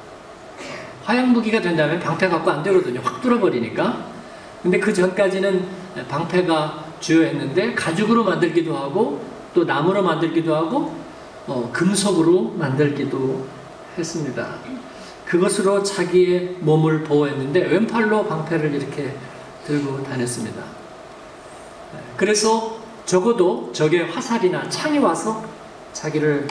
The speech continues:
갑작스럽게 죽음으로 내몰지 못하도록 이렇게 막아주는 거예요. 어, 굉장히 실질적이죠. 하나님은 자신이 우리에게 그 방패라고 말하고 있습니다. 하나님이 우리의 방패.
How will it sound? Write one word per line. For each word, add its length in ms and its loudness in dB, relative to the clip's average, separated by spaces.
갑작스럽게 920 0
죽음으로 640 2
내몰지 480 2
못하도록 640 -2
이렇게 300 -12
막아주는 600 -6
거예요. 140 -8
어, 120 -12
굉장히 420 2
실질적이죠. 720 0
하나님은 520 2
자신이 600 2
우리에게 640 4
그 180 -2
방패라고 880 2
말하고 400 -4
있습니다. 380 -6
하나님이 480 2
우리의 380 4
방패. 300 -6